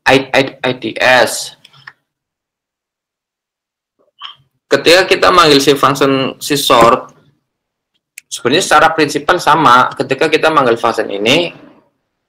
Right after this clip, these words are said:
dia akan baca function ini, akan ke atas, terus mer-, responnya apa,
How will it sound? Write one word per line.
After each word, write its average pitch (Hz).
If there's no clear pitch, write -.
dia 117
akan 139
baca 104
function 107
ini, 120
akan 120
ke 117
atas, -
terus -
mer-, 117
responnya 117
apa, 143